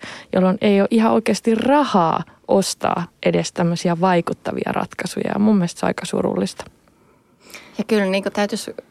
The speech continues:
Speaker 2: tosi tarkkaan niin kuin laskea sitä, että jos me halutaan niin kuin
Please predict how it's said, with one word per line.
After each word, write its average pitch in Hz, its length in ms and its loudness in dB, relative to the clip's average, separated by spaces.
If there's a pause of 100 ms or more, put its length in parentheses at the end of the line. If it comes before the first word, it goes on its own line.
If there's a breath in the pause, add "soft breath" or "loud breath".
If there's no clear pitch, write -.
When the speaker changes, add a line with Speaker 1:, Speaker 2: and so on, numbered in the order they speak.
(120)
Speaker 2:
tosi 202 220 -2
tarkkaan 202 460 0
niin 226 120 0
kuin 208 140 0
laskea 208 440 0
sitä, 160 340 0
että 156 160 -2
jos 165 160 -4
me 180 160 -2 (280 loud breath)
halutaan 180 560 2
niin 156 160 -2
kuin - 120 2